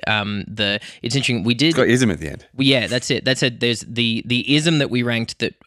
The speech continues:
Speaker 1: we were able to judge was less of an ideology and which did sort of okay was pragmatism because,
Speaker 2: Yeah.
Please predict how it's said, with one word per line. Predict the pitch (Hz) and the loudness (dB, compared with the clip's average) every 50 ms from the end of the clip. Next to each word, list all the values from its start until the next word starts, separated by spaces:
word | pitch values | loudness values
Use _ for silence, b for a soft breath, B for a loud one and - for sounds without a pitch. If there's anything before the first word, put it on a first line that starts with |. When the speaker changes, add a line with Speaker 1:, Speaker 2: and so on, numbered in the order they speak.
| _ - | _ -4
Speaker 1:
we | 117 117 113 | -2 0 0
were | 110 110 110 113 | 0 0 0 0
able | 110 107 110 107 | -2 -2 -4 -6
to | - 110 | -6 -6
judge | 110 110 110 107 101 95 98 | -4 -2 -2 -2 -2 -4 -6
was | 107 110 104 - | -6 -6 -4 -4
less | 113 104 110 110 110 - - | -4 -2 0 0 0 0 0
of | 117 110 | 0 0
an | 107 | 0
ideology | 104 107 104 104 101 101 104 104 107 104 82 | 0 -2 -2 -4 -4 -4 -4 -2 -2 -2 0
and | - 107 | -2 -2
which | 110 104 - - | -2 -2 -2 -2
did | - 110 101 | -2 -2 0
sort | - - 110 | 0 -2 -2
of | 107 101 | -2 -2
okay | 101 101 - - 110 107 104 | -4 -4 -2 0 0 0 0
was | 101 107 113 120 127 - | -2 -2 -2 -2 -4 -4
pragmatism | - 113 95 98 104 101 - - - 87 73 73 82 - | -4 -4 -4 -4 -4 -6 -8 -10 -10 -8 -6 -4 -4 -4
because, | - - - 98 95 87 - - | -4 -6 -4 -2 -2 -2 -2 -4
Speaker 2:
Yeah. | B B | B B